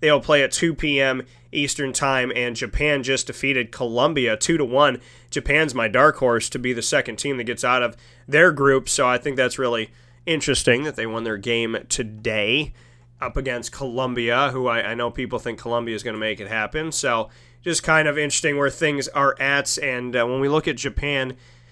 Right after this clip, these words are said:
and the standings that they have right now, I have, I know I have Colombia and Japan making it, and then, uh, L J has Poland. So I do have Japan making it happen in this. Japan's at the top of Group H. At the top of Group G is Belgium. At the cha-, at top of Group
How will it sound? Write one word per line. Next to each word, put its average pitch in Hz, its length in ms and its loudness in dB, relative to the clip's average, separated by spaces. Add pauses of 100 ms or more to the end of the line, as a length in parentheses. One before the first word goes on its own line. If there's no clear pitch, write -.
(160)
and 139 280 0
the 123 80 -4
standings 143 580 2
that 131 80 -6
they 123 140 0
have 135 220 2
right 127 200 2
now, 131 320 2
I 127 220 -2
have, 139 440 2
I 143 120 0
know 190 160 4
I 170 100 8
have 180 200 6
Colombia 156 580 6
and 127 140 0
Japan 135 440 2
making 120 320 -2
it, 107 240 -4 (360)
and 131 220 0
then, 120 280 0
uh, 113 200 -2
L 135 160 2
J 131 220 -2
has 110 240 -4
Poland. 110 600 -4
So 127 140 -4
I 127 120 0
do 151 140 -4
have 131 300 0 (360)
Japan 139 460 0
making 131 300 2
it 117 100 -4
happen 127 360 0
in 123 120 -4
this. 127 200 -4
Japan's 147 440 0
at 135 100 -2
the 113 80 -12
top 147 280 2
of 117 120 -6
Group 135 300 -2
H. - 460 -2 (640)
At 165 100 0
the 165 60 -6
top 165 400 2
of 147 180 4
Group 143 220 0
G 160 340 0
is 139 180 2
Belgium. 139 540 4
At 127 140 0
the 127 80 -4
cha-, 147 280 2
at 135 160 0
top 165 280 4
of 135 100 0
Group 147 300 0